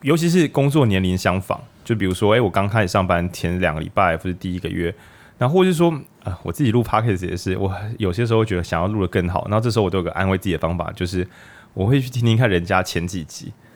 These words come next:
大多数很强的电台前几集也真的状况没有很稳定，然后我们听到他的时候，通常都已经人家都完全体成熟了，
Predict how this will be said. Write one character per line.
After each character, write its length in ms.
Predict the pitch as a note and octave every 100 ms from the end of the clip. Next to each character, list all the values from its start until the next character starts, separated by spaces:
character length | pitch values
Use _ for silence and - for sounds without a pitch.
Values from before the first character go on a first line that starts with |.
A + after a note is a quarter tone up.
| - -
大 240 | G#3 D3
多 180 | C#3 B2+
数 220 | C3 C3+
很 180 | G#2+ G2+
强 220 | F2+ F2
的 80 | F2+
电 160 | G2+ G2
台 140 | E2+
前 180 | D#2+ G#2+
几 160 | G#2+ E2+
集 260 | - E2+ F#2+
也 160 | D#2+
真 340 | - C3 C#3+ D3+
的 160 | A2
状 220 | F#2+ G#2+
况 160 | G#2+ G2
没 100 | F2+
有 140 | F2
很 160 | E2+ D#2+
稳 120 | E2 D#2+
定， 140 | F2+ - - - - -
然 140 | G2
后 80 | A#2
我 100 | B2+
们 100 | F#2
听 200 | F2+ A#2
到 120 | A#2+
他 140 | A2 G#2
的 80 | F#2+
时 80 |
候， 80 | G2+
通 100 | A#2
常 120 | G#2+
都 120 | G2 G2
已 40 |
经 160 | F2 F2+
人 120 | F2
家 120 | F#2+
都 280 | F#2+ F#2+ G#2+ -
完 180 | - F2+
全 200 | F#2+ G2+
体 160 | F#2+ E2
成 240 | E2+ F2
熟 240 | - D2
了， 120 | D2+